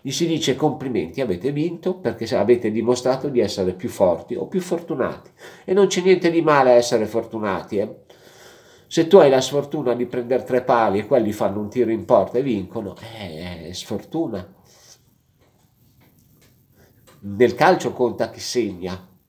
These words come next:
in maniera onesta. Eh, purtroppo per, precedentemente al duemilasei, poi vabbè, adesso do-, anche dopo il duemilasei continuano a dire che rubano,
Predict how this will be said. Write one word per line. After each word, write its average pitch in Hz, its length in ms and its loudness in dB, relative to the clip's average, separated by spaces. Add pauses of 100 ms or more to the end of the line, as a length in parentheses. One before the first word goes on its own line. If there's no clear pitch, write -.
(160)
in 113 140 -4
maniera 107 360 0
onesta. 87 600 -8 (1300)
Eh, - 400 -18
purtroppo 101 640 -4
per, - 420 -12 (1300)
precedentemente 113 1000 -2
al 87 120 -4
duemilasei, 95 840 -6
poi 104 200 -2
vabbè, 98 220 -2
adesso 101 360 -2
do-, 92 100 2
anche 92 260 -2
dopo 104 240 -2
il 98 60 -2
duemilasei 107 600 -2
continuano 92 500 -4
a - 40 -4
dire 92 280 -2
che 110 140 -4
rubano, 80 540 -6